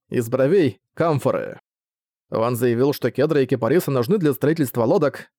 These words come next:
кипарисы для храмов, а подокарпы для гробов. Дети бога посеяли семена по всей земле. Даже сегодня из кедров и кипарисов продолжают делать лодки, а в древних могильниках нашли много гробов из подокарпа.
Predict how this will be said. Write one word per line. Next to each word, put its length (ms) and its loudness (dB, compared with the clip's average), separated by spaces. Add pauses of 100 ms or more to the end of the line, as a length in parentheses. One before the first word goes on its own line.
(140)
кипарисы 400 -2
для 160 2
храмов, 480 0 (360)
а 120 -2
подокарпы 520 0
для 140 0
гробов. 580 0 (680)
Дети 360 -2
бога 280 0
посеяли 400 2
семена 360 -2
по 120 -2
всей 180 -2
земле. 500 0 (460)
Даже 380 -2
сегодня 520 0
из 120 0
кедров 340 -2
и 40 -2
кипарисов 480 0
продолжают 520 0
делать 280 -2
лодки, 480 2 (560)
а 180 2
в 80 -2
древних 400 2
могильниках 640 0
нашли 280 0
много 300 2
гробов 340 0
из 100 -2
подокарпа. 720 -2